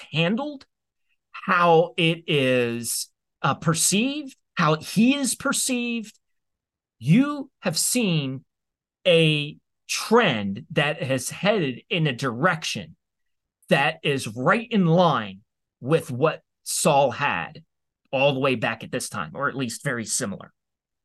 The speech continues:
There is a rejection of God's word. A lot of our culture doesn't respect any part of the Bible, but even a good bit of our culture that does respect the Bible really disregards or is indifferent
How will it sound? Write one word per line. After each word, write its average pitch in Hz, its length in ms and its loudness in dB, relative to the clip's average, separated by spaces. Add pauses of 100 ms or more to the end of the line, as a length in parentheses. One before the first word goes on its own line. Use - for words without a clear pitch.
(360)
There 190 160 6
is 160 120 4
a 165 120 4
rejection 220 880 2 (100)
of 151 240 0
God's 175 540 4 (140)
word. 147 460 4 (320)
A 185 80 4
lot 240 280 6
of 311 80 4
our 185 140 6
culture 175 440 2
doesn't 160 320 0
respect 151 480 -4
any 214 220 2
part 135 260 0
of 95 60 -12
the 92 80 -10
Bible, 78 240 -12 (240)
but 220 120 6
even 285 540 2
a 196 60 2
good 190 300 4
bit 202 160 2
of 165 100 0
our 151 100 2
culture 170 440 0
that 135 220 -2 (560)
does 202 460 4
respect - 460 -6
the 107 80 -8
Bible 82 480 -8 (1080)
really 175 600 6
disregards 123 1000 0
or 160 220 4
is 147 140 0
indifferent 165 680 0